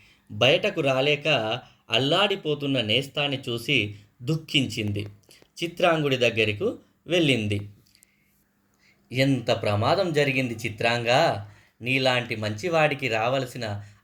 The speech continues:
అపాయం కాదిది. కానీ ముందుగా నువ్వు ఈ ఆపద నుంచి బయటపడాలి"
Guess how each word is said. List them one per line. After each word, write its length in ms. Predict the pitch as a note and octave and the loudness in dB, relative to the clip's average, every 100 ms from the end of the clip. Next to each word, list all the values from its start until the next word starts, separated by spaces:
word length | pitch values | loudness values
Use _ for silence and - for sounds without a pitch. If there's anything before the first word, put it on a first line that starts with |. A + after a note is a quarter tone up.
| A2+ | -8
అపాయం 500 | G#2 B2+ C3+ C3+ - | 0 2 2 0 -4
కాదిది. 580 | G#2 G#2+ C3+ B2 G2+ - - _ _ - | -2 0 0 -2 -4 -8 -20 _ _ -2
కానీ 720 | C3 C3 A#2+ C#3+ E3 G#2+ G#2 - _ | 2 2 2 -2 -2 -4 -8 -18 _
ముందుగా 600 | A2+ C3+ E3 F3+ D#3 B2+ | -8 -6 -4 0 2 2
నువ్వు 540 | A#2+ A2+ B2 D#3 A2 G#2+ - _ | 0 -4 -2 -2 -2 -8 -18 _
ఈ 120 | C3 | 0
ఆపద 360 | A#2 G#2+ D3 D#3+ | 4 4 4 2
నుంచి 360 | C#3 A2+ G#2 F#3+ | 2 -2 -4 -6
బయటపడాలి" 960 | A#2+ A2 B2 D#3+ D3 C#3 C3+ A2+ G2+ | -2 0 2 2 2 4 4 2 -6